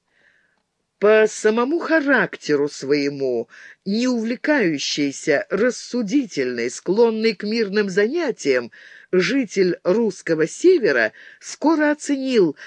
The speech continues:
материальные выгоды, какие несло ему единовластие,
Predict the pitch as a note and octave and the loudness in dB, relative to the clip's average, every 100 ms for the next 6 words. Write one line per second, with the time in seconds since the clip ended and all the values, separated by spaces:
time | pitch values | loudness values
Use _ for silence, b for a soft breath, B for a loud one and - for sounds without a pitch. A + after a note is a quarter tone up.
0 | B D#3+ G3+ G3+ F3+ F#3+ F3+ E3+ E3 F3+ | B -2 0 0 0 2 0 -2 -4 -4
1 | D4 B3+ G#3+ G3+ - G#3+ G3+ G3 - A#3+ | -4 -4 -4 -4 -4 -6 -4 -6 -2 -2
2 | A#3 G#3 G3+ A3+ - - A#2 F#3 G3 G#3+ | 0 -2 2 2 0 -6 -8 -6 -4 -4
3 | G3+ F#3 E3 D#3 C#3+ - - A#2+ A#2 | -4 -4 0 0 -2 -10 -4 0 -2